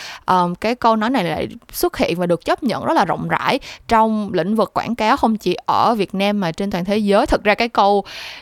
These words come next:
cái câu này nó phổ biến hơn ở nước ngoài rất là nhiều, khi mà ở cái nước phương Tây thì cái quan niệm về tình dục của người ta rất là thông thoáng, đúng không?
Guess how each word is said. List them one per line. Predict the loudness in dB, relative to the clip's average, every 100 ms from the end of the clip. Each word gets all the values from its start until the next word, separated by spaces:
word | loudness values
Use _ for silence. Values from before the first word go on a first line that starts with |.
| 0
cái | 0
câu | 2 2 2 4
này | 2
nó | 2 2 2
phổ | 2 2 2
biến | 0 0
hơn | 2 2 2
ở | 0 0
nước | 0 -2
ngoài | -2
rất | 0
là | 0
nhiều, | 0 0 -2
khi | 0 0 0
mà | -2 -2
ở | -2
cái | -2 -2
nước |
phương | 0 -2
Tây | 0 0
thì | 0
cái | 0
quan | 0 0
niệm | 0 -2 -2
về | -2
tình | 0 0
dục | 0 0
của |
người | -2 0
ta | 0
rất |
là | -2
thông | -2 -2
thoáng, | 0 2 2
đúng | 2 2
không? | 2